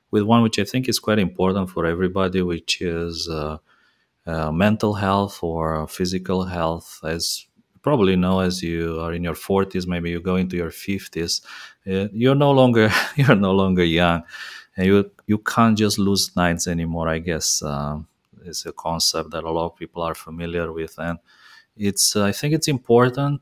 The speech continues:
uh, that there's more and more discussions about this, how to cope with stress, for instance, and, uh, how do you balance life? How do you balance life, work, uh, and your personal health at the same time? In my case,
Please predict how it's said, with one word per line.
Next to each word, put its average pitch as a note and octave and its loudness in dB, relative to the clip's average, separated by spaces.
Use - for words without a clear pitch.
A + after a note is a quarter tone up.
uh, G2+ 2
that F#2 -2
there's F#2+ -4
more G2+ 0
and G2 0
more G2 0
discussions F2 -4
about E2 -8
this, D2+ -4
how F#2 2
to F#2 -14
cope F#2+ -2
with E2+ -4
stress, G#2 -2
for G#2 -6
instance, G#2 -4
and, D#2 -6
uh, D2+ -4
how A2 2
do A2+ 2
you G#2 6
balance F#2 2
life? F2 0
How E2+ -4
do E2+ -6
you E2 -6
balance E2+ -4
life, E2+ -6
work, E2 -4
uh, D#2 -6
and D#2+ -10
your D#2+ -6
personal E2+ -4
health D#2 -6
at D2+ -10
the - -12
same E2 -2
time? D2 -10
In D#2+ -8
my G#2+ 4
case, G#2+ 2